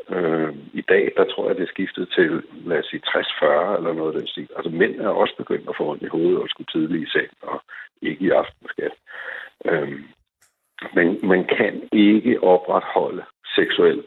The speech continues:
polaritet, hvis der er leverpostej i alle hjørner. Øhm, man kan sige, den seksuelle spænding, den bygger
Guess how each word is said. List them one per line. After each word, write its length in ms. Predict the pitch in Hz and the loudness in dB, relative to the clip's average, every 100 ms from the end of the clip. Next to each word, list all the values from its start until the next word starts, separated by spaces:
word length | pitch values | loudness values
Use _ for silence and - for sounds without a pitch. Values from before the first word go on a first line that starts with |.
| - | -2
polaritet, 680 | 90 76 73 - - - - - - - - - - | 2 2 0 -2 -4 -4 -12 -20 -20 -20 -18 -16 -10
hvis 120 | - | 0
der 80 | 85 | 2
er 100 | 76 | 4
leverpostej 640 | 71 78 - - - 69 | 2 0 -2 -4 -2 -2
i 140 | - 69 | -2 -4
alle 220 | 73 76 | -2 -4
hjørner. 320 | 76 71 71 87 _ - - - - - | -4 -4 -6 -16 _ -20 -20 -20 -20 -10
Øhm, 560 | 87 78 71 69 67 73 _ _ _ _ - | -4 -2 -4 -6 -14 -18 _ _ _ _ -2
man 100 | 80 | 0
kan 120 | 82 | 2
sige, 220 | 90 76 - - - - | 0 0 -6 -8 -8 -2
den 160 | 90 | 0
seksuelle 480 | - 90 - 113 110 | 2 2 4 4 2
spænding, 440 | 104 92 85 101 - - _ - - - - _ - | 2 4 4 2 -4 -14 _ -20 -18 -18 -20 _ 0
den 200 | 101 98 | 2 4
bygger 400 | 107 98 101 87 | 4 4 4 4